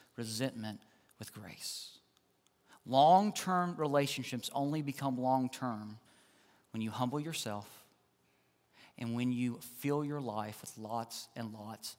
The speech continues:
and lots of grace. So let me ask you, what are you carrying around today? Resentment or grace? What are you carrying around today? Selfishness or grace?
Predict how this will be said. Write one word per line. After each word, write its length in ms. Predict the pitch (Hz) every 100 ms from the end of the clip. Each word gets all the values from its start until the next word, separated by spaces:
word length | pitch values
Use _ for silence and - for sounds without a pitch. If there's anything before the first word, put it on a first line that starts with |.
| -
and 160 | 117 113
lots 480 | 95 90 - - - -
of 140 | 123
grace. 540 | - 69 - - - - - _ _ _ _ _ _ -
So 160 | - 117
let 120 | 131
me 140 | 170
ask 300 | 165 147 -
you, 60 | - - _ _ _ _ _ _ _ _ _ _ -
what 100 | 131
are 20 | 170
you 80 |
carrying 300 | 160 180 165
around 300 | 143 135 123
today? 340 | - 104 101 104 _ _ _ _ _ _ -
Resentment 440 | 113 104 160 196
or 80 | 175
grace? 600 | 113 117 113 - - - - _ _ _ _ _ _ _ _ _ _ -
What 100 | 135
are 40 |
you 80 | 180
carrying 260 | - 196
around 320 | 160 143 143 143
today? 360 | 107 107 107 - _ _ _ _ -
Selfishness 840 | - - 156 175 190 202 196 - - - _ _ _ _ _ 127
or 60 |
grace? 580 | 110 110 101 - - -